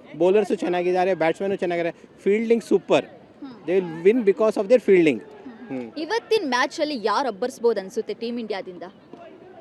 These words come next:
Speaker 1: All the players, all the players, it's a team effort. ಯಾರು ಒಬ್ಬರೇ ಮಾಡ್ತಾರೆ ಅಂತ ಹೇಳೋಕ್ಕಾಗಲ್ಲ, ಫುಲ್ ಟೀಮ್ ಎಫರ್ಟ್ ಇರುತ್ತೆ.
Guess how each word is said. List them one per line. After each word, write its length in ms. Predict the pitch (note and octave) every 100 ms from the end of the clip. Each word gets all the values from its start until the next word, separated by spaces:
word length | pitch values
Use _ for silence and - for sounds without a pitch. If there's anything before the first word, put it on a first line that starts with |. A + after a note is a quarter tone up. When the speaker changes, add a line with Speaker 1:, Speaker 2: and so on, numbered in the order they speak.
| - -
Speaker 1:
All 220 | D#3+ G3 G#3+
the 100 | -
players, 240 | C3+ A2+ - C#3 D#3
all 140 | G#3+
the 100 | A3+
players, 260 | G3+ E3 -
it's 200 | G3+ F#3
a 60 |
team 300 | G3+ A#3 G#3
effort. 260 | E3 E3+ A#2 - -
ಯಾರು 280 | C#3 D#3 G3
ಒಬ್ಬರೇ 320 | E3 E3 G#3+
ಮಾಡ್ತಾರೆ 380 | A3 F#3+ F#3 G3
ಅಂತ 100 | F#3
ಹೇಳೋಕ್ಕಾಗಲ್ಲ, 560 | F3 E3+ E3 D#3+ D3 C3+ F#3+ C#4 - - -
ಫುಲ್ 160 | G#3+ G#3+
ಟೀಮ್ 240 | G#3+ A#3
ಎಫರ್ಟ್ 300 | G#3 G#3 F3+
ಇರುತ್ತೆ. 500 | E3+ C#3+ - A2+ -